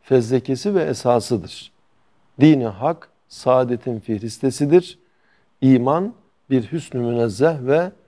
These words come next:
mücerrettir." Madem şu alemde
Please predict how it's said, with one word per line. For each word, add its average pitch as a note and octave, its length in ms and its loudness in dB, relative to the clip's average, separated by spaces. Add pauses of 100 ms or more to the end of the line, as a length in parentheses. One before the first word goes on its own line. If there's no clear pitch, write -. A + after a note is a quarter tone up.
(160)
mücerrettir." G#2+ 800 -2 (680)
Madem F3+ 420 4
şu E3 220 -4
alemde C#3+ 680 2